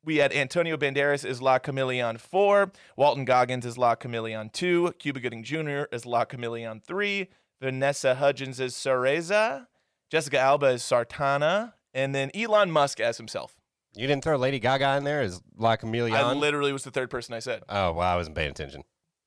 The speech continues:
Speaker 2: She
Speaker 1: Yeah.
Speaker 2: was the first. She was La Chameleon one?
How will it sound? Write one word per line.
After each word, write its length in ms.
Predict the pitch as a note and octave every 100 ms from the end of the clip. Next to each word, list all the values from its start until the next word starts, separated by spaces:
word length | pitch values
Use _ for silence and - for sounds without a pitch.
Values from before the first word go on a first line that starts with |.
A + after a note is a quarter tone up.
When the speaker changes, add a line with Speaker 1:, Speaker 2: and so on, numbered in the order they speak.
| _ -
Speaker 2:
She 140 | C3+
Speaker 1:
Yeah. 60 | D3
Speaker 2:
was 120 | C3
the 120 | C#3+
first. 360 | E3 E3+ - -
She 160 | E3+
was 160 | E3 C#3
La 140 | D3+
Chameleon 540 | D3 D3+ D3+ D3 C#3+ B2+
one? 280 | C#3 F#3